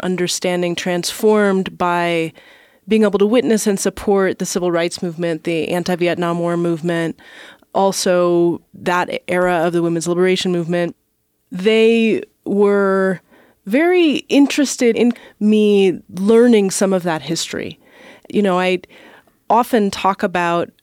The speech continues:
how much impact on me it was to watch the Eyes on the Prize,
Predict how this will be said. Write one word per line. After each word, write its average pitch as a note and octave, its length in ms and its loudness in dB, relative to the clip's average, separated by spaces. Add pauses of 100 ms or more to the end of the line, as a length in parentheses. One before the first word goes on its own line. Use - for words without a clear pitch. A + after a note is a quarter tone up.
(380)
how A3+ 140 0
much A#3 180 2
impact G3 480 -2
on F#3 100 0
me F3+ 120 0
it E3+ 100 0
was F3+ 420 -2 (220)
to F#3+ 240 0
watch F3+ 420 -2
the E3 300 -2
Eyes F#3 200 -2
on F#3 60 -8
the E3+ 60 -6
Prize, E3+ 580 -4